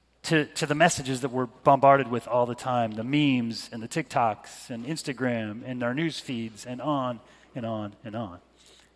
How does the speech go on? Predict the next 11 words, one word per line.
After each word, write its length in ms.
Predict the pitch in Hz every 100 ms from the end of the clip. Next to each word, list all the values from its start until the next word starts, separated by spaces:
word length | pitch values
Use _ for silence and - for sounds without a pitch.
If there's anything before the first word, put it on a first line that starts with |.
| -
It's 120 | 135
a 60 | 127
constant 560 | - 143 127 - 120
stream 500 | - - 135 123 120
of 300 | 104 98 - - _ _ _ - _ _ _ -
news, 680 | 113 123 117 107 107 - - _ _ _ -
and 240 | 127 127 - _ _
a 60 | 147
lot 220 | 165 196
of 60 | 107
it 160 | 107